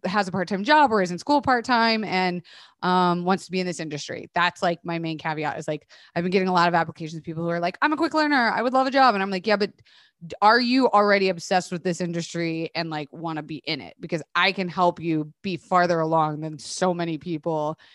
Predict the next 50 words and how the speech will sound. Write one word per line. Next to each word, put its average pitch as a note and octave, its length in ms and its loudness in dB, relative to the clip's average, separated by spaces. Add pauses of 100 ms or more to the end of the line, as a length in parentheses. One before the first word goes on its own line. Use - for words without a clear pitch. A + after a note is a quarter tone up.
(120)
if E3+ 160 -10
you E3+ 120 -8
can E3 180 -8
work, D#3+ 220 -8
like, D#3 180 -8
behind D#3 280 -8
the D3 80 -12
scenes C#3+ 300 -12
here." A#2 300 -12
I've F#3 80 -6
been G#3 120 -6
doing G3+ 140 -4
this F3 160 -12
eleven D#3 300 -10
years. - 240 -18 (760)
Oh F4 40 -2
my D4+ 120 0
God. F3 140 -6
Okay. F3 160 -10
I - 20 -10
feel G#3+ 220 -6
like G#3 120 -6
I'm, F3+ 80 -6
like, D3+ 160 -6
selling B2+ 240 -10
myself. - 300 -12 (180)
Anyway, A3+ 920 6
if F#3 160 -4
you F#3 100 0
want A#3+ 340 4 (140)
to F#3 140 -8
send A3+ 300 2
me A3 80 2
your F#3 140 0
resume, G#3 480 2
or G#3+ 280 6
like F#3 140 2
I F#3 60 0
said, F#3 160 0
I F#3 40 -2
think F3 200 -6
resumes E3+ 360 -2
are D#3+ 60 -4
a D#3+ 60 -6
little E3+ 240 -2
outdated D#3+ 400 -2
and D#3 100 -10
stupid. A3 340 2 (320)
You F#3+ 120 -6
just F3 240 -6